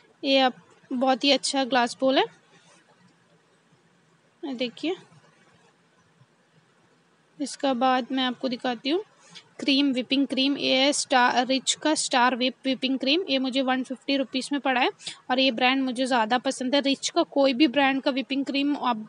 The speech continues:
बहुत ही अच्छा होता है, रिच का ब्रांड। और रिच, अ, स्टार, रिच सिल्वर और स्टार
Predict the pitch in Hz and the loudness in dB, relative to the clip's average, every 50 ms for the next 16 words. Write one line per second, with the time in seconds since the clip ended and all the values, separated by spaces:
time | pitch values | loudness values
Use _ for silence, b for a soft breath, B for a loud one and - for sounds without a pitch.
0 | - 254 254 262 277 262 - 302 320 269 - - - 277 247 233 220 277 269 277 | -12 -8 -4 -4 -4 0 2 2 2 2 2 -2 -2 -2 -2 -2 -2 -2 -2 -2
1 | 240 262 - - - - 277 254 226 254 262 285 320 - B B B B B B | -2 -4 -6 -6 -6 -4 -4 -2 0 0 0 0 0 -4 B B B B B B
2 | B B 254 262 262 226 208 226 254 254 277 294 - - - - - 269 254 262 | B B 0 2 2 4 2 2 2 2 2 2 2 0 -4 -2 -2 -2 -2 0
3 | 247 240 240 240 226 - - - - 247 247 240 - 262 247 285 302 - - - | 0 -2 -4 -4 -4 -6 -6 -2 0 2 2 2 0 0 0 0 0 0 0 -2
4 | - - - - - 285 269 269 269 254 240 294 311 330 - - 294 269 277 277 | -2 -4 -6 -6 -4 -2 -2 0 -2 -2 0 0 0 0 0 0 0 0 0 0
5 | 262 - - - 285 240 240 269 302 349 | -2 -4 -4 -2 2 2 4 4 2 2